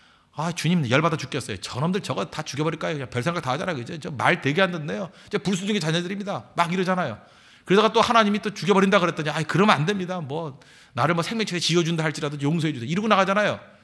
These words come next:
그러니까 모세를 보면 느낀 게 뭐예요? 하나님과 참 친하다고 느끼지 않아요? 친구같이 대화한다 그러잖아요.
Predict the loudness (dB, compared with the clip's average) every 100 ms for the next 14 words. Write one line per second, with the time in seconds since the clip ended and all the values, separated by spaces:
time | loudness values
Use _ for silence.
0 | _ _ _ -10 -10 -10 -10 0 4 6
1 | 6 4 0 -4 -2 -2 0 0 0 -4
2 | -6 -6 -2 0 2 2 2 0 -2 0
3 | 0 -2 -8 -16 _ _ _ _ -2 0
4 | 0 0 2 4 4 4 0 -4 -6 -8
5 | -10 -10